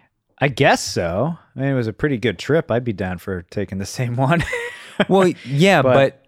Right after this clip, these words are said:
Speaker 2: you can't, it's like you can't ever recreate a moment again. Like, we might have had a great moment and then we try and recreate it for some,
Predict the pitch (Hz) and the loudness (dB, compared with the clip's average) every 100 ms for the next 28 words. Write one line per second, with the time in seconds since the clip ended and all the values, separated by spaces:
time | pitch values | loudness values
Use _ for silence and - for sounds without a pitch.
0 | - 143 147 - 156 156 - 135 131 - | -2 0 0 0 2 0 -2 -4 -2 2
1 | 131 123 135 - 156 147 135 127 113 110 | 2 2 -4 0 0 2 2 2 4 2
2 | 120 - 117 113 107 107 110 107 95 85 | 0 0 2 2 2 2 2 2 0 -2
3 | 82 85 92 - 117 120 117 107 117 107 | -4 -2 -2 0 2 2 2 0 2 2
4 | 98 110 107 107 104 104 104 107 104 104 | 0 0 0 0 0 0 0 0 0 -2
5 | 113 104 104 - 104 104 - 107 104 | -2 -2 -4 -2 -2 -2 -4 -4 -4